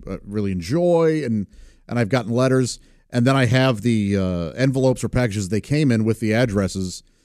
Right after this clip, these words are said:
sitting there. I just haven't done it yet. I just haven't written back yet. So, um,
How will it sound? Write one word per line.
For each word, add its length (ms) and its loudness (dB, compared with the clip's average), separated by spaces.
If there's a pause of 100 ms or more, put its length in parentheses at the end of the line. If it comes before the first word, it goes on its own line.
(140)
sitting 420 2
there. 240 0
I 140 -2
just 320 -4
haven't 800 -4
done 200 4
it 100 -6
yet. 160 -8
I 60 -2
just 140 -4
haven't 220 -2
written 240 -4
back 280 -6
yet. 160 -12 (360)
So, 400 -2
um, 280 -6